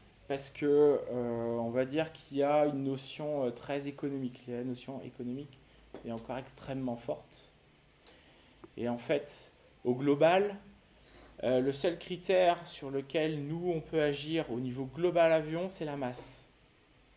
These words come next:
C'est le critère qui doit faire quatre-vingt-dix pour cent, on va dire, de, de l'émission carbone globale de, euh, de l'avion et de tout ce qu'on met dedans.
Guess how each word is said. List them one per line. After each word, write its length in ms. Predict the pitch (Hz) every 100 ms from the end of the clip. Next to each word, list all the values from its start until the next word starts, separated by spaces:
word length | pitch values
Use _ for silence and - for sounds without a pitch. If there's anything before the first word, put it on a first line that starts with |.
| _ _ _ _
C'est 340 | - - 165 160
le 120 | 160
critère 580 | 156 151 143 160 165 165
qui 400 | - 135 143 143
doit 140 | 131
faire 320 | 120 143 139 139
quatre-vingt-dix 460 | 127 - 135 135
pour 200 | 135 127
cent, 300 | - 160 160
on 60 | 151
va 120 | 131
dire, 280 | 123 139 151 131 120
de, 240 | 117 117 120 - - - - - - 120 113
de 100 | 147
l'émission 560 | 160 175 160 - 180
carbone 480 | 170 160 147 170 170
globale 800 | 135 131 143 143 160 180 175 127
de, 80 | 123
euh, 560 | 131 139 127 117 113 113
de 140 | 123
l'avion 600 | 127 131 120 143 165 170
et 120 | 147
de 140 | 123 123
tout 180 | 117 151
ce 80 |
qu'on 120 | - 151
met 120 | 143
dedans. 260 | 131 120